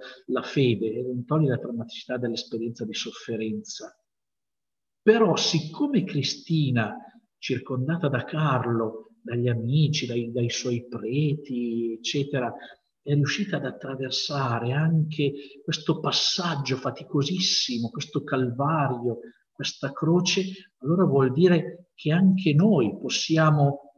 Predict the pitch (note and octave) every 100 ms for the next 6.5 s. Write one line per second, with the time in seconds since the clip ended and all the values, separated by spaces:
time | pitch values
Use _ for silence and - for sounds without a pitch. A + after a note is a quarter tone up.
0 | _ _ _ _ _ _ - A2 D3 D#3
1 | C#3+ D3 F#3+ G3 - C#3+ C#3 - B2+ B2+
2 | - - - - A2+ G2+ F#2+ - - _
3 | _ _ _ - C3+ C3+ B2+ - C3+ B2+
4 | A#2+ A2+ C3+ F3 E3+ G3+ D3 D#3 D3+ D3+
5 | D3+ C3 C3 - C#3+ F3 G#3 F3 - D3+
6 | C#3 E3 F#3+ G3+ A#3+